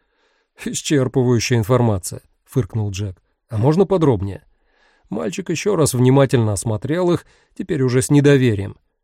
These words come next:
«Это Дарья, убийца короля Бриена. Её поймали на горяченьком. Прямо в спальне короля, в постели короля, отсохни у меня язык, и с окровавленным кинжалом в руке». Вот эта информация была исчерпывающей.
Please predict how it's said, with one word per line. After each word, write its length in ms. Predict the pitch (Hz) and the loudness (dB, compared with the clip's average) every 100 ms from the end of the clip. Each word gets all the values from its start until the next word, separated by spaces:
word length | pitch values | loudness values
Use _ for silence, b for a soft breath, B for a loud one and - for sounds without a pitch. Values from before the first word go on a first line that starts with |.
| _ _ _ _ _ | _ _ _ _ _
«Это 240 | 107 95 165 | -14 -8 -4
Дарья, 600 | 165 240 214 113 95 - | -2 0 0 -2 -6 -8
убийца 440 | 143 120 156 190 190 | -6 -2 -2 -2 -4
короля 360 | 196 190 214 | -2 -4 -4
Бриена. 540 | 196 226 233 170 85 71 _ _ _ - | -2 -2 -2 -2 -4 -12 _ _ _ -14
Её 180 | - - | -10 -8
поймали 480 | 254 269 262 202 | -6 -2 0 2
на 100 | 147 | 2
горяченьком. 680 | 156 233 220 - 110 - 113 _ _ - | 2 2 0 -2 -8 -12 -16 _ _ -10
Прямо 300 | 262 254 214 | -6 -4 -4
в 60 | |
спальне 320 | - 269 202 | -2 -2 0
короля, 420 | 156 202 254 240 135 | -2 -4 -2 -2 -4
в 80 | |
постели 440 | - 185 - 240 139 | -4 -6 0 0 0
короля, 400 | - 175 220 156 | -2 -4 -2 -4
отсохни 520 | 95 - - - 139 | -6 -6 -4 -4 -2
у 40 | |
меня 220 | 135 139 127 | 0 0 2
язык, 360 | 160 185 156 b b b | 2 2 0 b b b
и 80 | 190 | 0
с 100 | 226 | 0
окровавленным 680 | 202 190 147 208 196 196 | 2 0 2 2 2 2
кинжалом 500 | 202 214 208 220 180 | 2 0 2 2 2
в 40 | 165 | 0
руке». 340 | 220 233 165 - _ _ - | -2 0 -2 -4 _ _ -8
Вот 420 | 110 185 214 - | -8 -8 -10 -4
эта 300 | 202 208 220 | -4 0 -2
информация 720 | 214 214 220 220 220 214 214 | -2 -4 -4 -4 -2 0 2
была 420 | 190 165 117 110 - | 2 2 2 -2 -4
исчерпывающей. 1120 | 151 139 - 127 110 - 98 101 101 - - | -4 -4 -2 -2 0 -4 -8 -10 -12 -14 -16